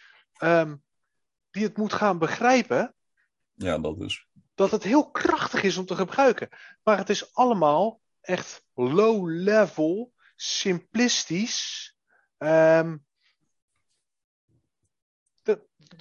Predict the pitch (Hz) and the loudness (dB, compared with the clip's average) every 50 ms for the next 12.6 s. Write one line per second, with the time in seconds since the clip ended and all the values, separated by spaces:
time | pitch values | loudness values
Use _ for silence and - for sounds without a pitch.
0 | - _ - 180 208 - - 247 247 226 202 _ - 202 185 180 165 160 170 170 | -20 _ -14 -14 -14 -8 -4 -4 -4 -4 -6 _ -2 0 0 2 2 2 2 2
1 | 202 262 285 269 220 160 135 131 151 180 175 - - 254 247 208 226 262 277 277 | 4 4 2 2 -2 -2 2 4 4 4 4 4 2 2 2 4 6 8 8 8
2 | - - - - - - _ _ _ _ _ _ _ _ _ _ _ _ _ _ | 6 4 0 -2 -4 -6 _ _ _ _ _ _ _ _ _ _ _ _ _ _
3 | _ _ _ _ _ _ _ _ _ _ _ _ _ _ _ _ - - 233 240 | _ _ _ _ _ _ _ _ _ _ _ _ _ _ _ _ -2 0 2 2
4 | 233 - - - 247 226 220 214 214 190 - _ _ _ _ _ _ - 220 220 | 2 0 -2 0 2 4 4 2 2 -2 -6 _ _ _ _ _ _ -4 -4 -4
5 | - - - 185 175 - - - 208 - - - - - - - - - - 302 | -4 -4 -8 -8 -8 -8 -6 -6 -6 -6 -8 -14 -14 -12 -8 -4 -4 -2 2 2
6 | 285 247 196 131 - - - 127 107 - - - _ _ _ - - _ _ _ | 4 4 4 2 0 0 -2 -2 -2 -4 -12 -20 _ _ _ -20 -20 _ _ _
7 | _ _ _ _ _ - 185 196 190 214 226 - 214 214 208 190 185 202 196 185 | _ _ _ _ _ -2 0 2 2 2 2 2 2 2 2 2 0 0 0 0
8 | 196 190 - - 202 185 - 180 170 - - 226 226 226 208 - - 233 196 196 | -4 -8 -6 -6 -6 -4 -4 -6 -6 -2 -2 -2 0 -2 -2 -4 -4 -2 -2 -2
9 | 202 190 185 - - - 220 196 196 190 - - 160 151 139 170 202 208 233 214 | -2 -4 -8 -12 -10 -6 -4 -4 -4 -6 -6 -10 -12 -6 -2 0 2 2 2 0
10 | 226 - - 208 214 214 208 - - 190 190 180 165 - - - - - - - | -4 -2 -2 0 0 -2 -2 -6 -4 -2 0 0 0 -2 -4 -10 -20 -20 -20 -16
11 | _ - 196 175 165 185 185 - - 220 185 - - 190 208 240 233 190 147 - | _ -6 -4 -4 -4 -6 -4 0 2 2 2 2 0 -2 0 0 -2 -2 -2 -4
12 | - - 156 196 214 - - 202 190 175 - | -4 -4 -4 -4 -4 -6 -4 -6 -6 -6 -6